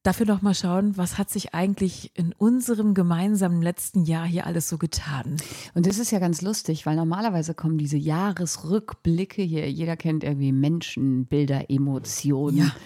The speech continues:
Speaker 2: ähm, äh, vor dem Silvesterabend, also vorm Jahreswechsel. Und das ist ja die klassische Zeit des Revue passierens lassen. Was war letztes Jahr? Und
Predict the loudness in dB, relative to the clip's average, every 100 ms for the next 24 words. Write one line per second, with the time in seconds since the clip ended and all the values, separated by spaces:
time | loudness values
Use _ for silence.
0 | -20 -14 -2 2 4 2 0 -6 -12 -12
1 | -14 -12 0 4 4 4 2 2 0 0
2 | 0 -2 -4 -6 -2 -4 -4 -6 -2 0
3 | 2 2 -2 -6 -10 -10 -16 -16 _ _
4 | _ -20 -20 -10 2 2 4 0 0 0
5 | -2 -2 -6 -6 -8 -6 -4 -2 -6 -10
6 | -6 -4 -2 0 0 0 0 -2 -4 -6
7 | -4 -4 -6 -10 -6 -6 -6 -6 -6 -4
8 | -6 -8 -10 -6 -4 -2 -2 -4